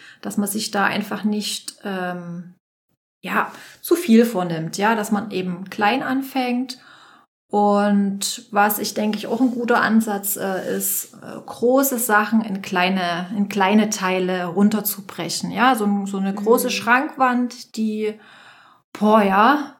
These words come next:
Speaker 1: die dauert ihre Zeit
Speaker 2: <laughs>
Speaker 1: und
Speaker 2: Ja, stimmt.
Speaker 1: da kann's schon passieren, dass man zwischendrin dann einfach denkt: "Nee, also, mm, mm."
Speaker 2: Mhm.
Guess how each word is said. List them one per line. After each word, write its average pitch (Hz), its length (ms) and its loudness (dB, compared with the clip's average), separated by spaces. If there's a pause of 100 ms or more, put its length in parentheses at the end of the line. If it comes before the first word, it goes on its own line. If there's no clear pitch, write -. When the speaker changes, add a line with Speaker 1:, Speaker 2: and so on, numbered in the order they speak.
(120)
Speaker 1:
die 220 120 -6
dauert 247 460 2
ihre 269 300 0
Zeit 294 500 -2
Speaker 2:
<laughs> - 0 -
Speaker 1:
und 214 800 -2
Speaker 2:
Ja, 180 460 -14
stimmt. 175 640 -12
Speaker 1:
da 208 100 -10
kann's 226 300 0
schon 285 140 -8
passieren, 226 400 0
dass 208 160 -4
man 202 120 -2
zwischendrin 208 640 -2
dann 190 160 -2
einfach 185 400 -8
denkt: 180 400 -8
"Nee, 170 240 -8 (300)
also, 170 320 -6 (1500)
mm, 214 40 8
mm." 214 380 4
Speaker 2:
Mhm. 185 180 -2